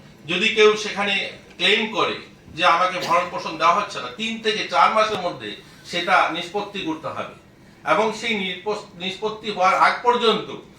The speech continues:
সেখানেও নির্দেশ দিতে পারে ওনাকে ভরণ পোষণ দেওয়ার জন্য। তো সবাই মিলে এই কাজটা করব। আমরা আইনি বিষয়গুলো যারা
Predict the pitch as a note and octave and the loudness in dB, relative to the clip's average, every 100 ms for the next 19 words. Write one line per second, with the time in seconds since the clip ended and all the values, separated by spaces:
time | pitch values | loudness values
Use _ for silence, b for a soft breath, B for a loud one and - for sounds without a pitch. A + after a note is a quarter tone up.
0 | - - F#3+ B3+ C4+ C4+ G#3 F#3+ F3+ D#3 | -12 -4 -2 0 0 2 0 -2 -2 -2
1 | D#3+ D#3 D3 C#3+ D3 - C3+ C3 C3+ C3 | -2 0 0 0 -2 -4 -4 -4 -4 -6
2 | - - A2+ A#2 A2 G2 - - B B | -12 -12 -6 -6 -6 -12 -16 -20 B B
3 | D#3 D#3+ D#3 F#3+ G#3 A3 G#3+ F#3 E3+ D#3 | -14 -4 2 4 4 2 2 2 2 2
4 | - F3 C#3+ E3 F#3+ - - C#3+ D#3 D#3 | 0 -4 -6 -8 -10 -10 -6 0 4 4
5 | D#3 F3 D#3+ - E3+ D#3+ E3+ D#3 D3+ D#3+ | 2 -4 -6 -6 -6 -6 -6 -2 2 2
6 | D3+ | 2